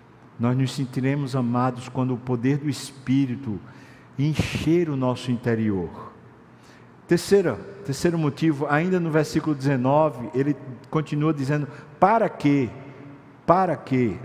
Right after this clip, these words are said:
Terceiro motivo, "Para que sejais tomados de toda a plenitude de Deus." Então, o poder do Espírito Santo em nós é como se fosse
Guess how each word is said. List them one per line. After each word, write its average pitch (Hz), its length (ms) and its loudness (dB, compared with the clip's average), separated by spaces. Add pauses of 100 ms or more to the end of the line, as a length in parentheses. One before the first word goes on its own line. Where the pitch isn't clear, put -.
(220)
Terceiro 165 420 2
motivo, 127 540 0 (360)
"Para 156 240 4
que 156 220 0
sejais 143 640 0
tomados 143 760 -2
de 160 160 -2 (180)
toda 220 300 6
a 220 40 -4
plenitude 196 1160 -2
de 165 260 -6
Deus." 120 800 -2 (680)
Então, 165 320 2
o - 640 -12
poder 185 840 2 (140)
do 156 80 2
Espírito 196 760 0
Santo 165 420 -2
em 151 80 0
nós 139 600 0
é 143 80 0
como 180 320 0
se - 160 -4
fosse - 600 -2